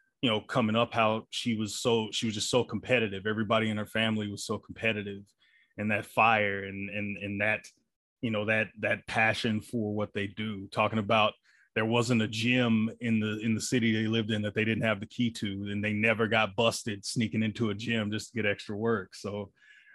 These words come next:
um, you know, I, I think she talked about how there's certain people that don't like her. I thought that was interesting, um, because as, as a person that's a media member that works in it,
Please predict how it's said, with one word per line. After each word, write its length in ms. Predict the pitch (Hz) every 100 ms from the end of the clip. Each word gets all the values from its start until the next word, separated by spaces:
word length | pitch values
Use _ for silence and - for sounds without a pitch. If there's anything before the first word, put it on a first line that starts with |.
| -
um, 420 | 107 101 95 98 -
you 120 | 165
know, 120 | 120
I, 260 | 135 151 135
I 20 |
think 340 | 139 143 131 - - _ _ _ -
she 200 | - 120
talked 240 | 139 139
about 320 | 123 127 117 113
how 460 | 120 113 110 107 - _ _ _ _ _ - -
there's 240 | 113 123 -
certain 280 | 139 127 117
people 300 | 131 120 117
that 160 | 113
don't 220 | 113 117
like 280 | 110 110 101
her. 260 | - - - _ -
I 100 | 127
thought 260 | 123 110
that 140 | 120 113
was 140 | 98
interesting, 520 | 101 - 98 - - - _ _ - _ _ _ -
um, 300 | 104 98 101
because 580 | 113 - 123 113 104 -
as, 220 | 107 101 110
as 120 | 110
a 60 | 107
person 420 | - 117 - 113
that's 180 | 110 -
a 60 | 104
media 320 | 110 107 107
member 380 | 107 110 104 98
that 120 | 95
works 320 | 110 131 -
in 140 | 101
it, 140 | 95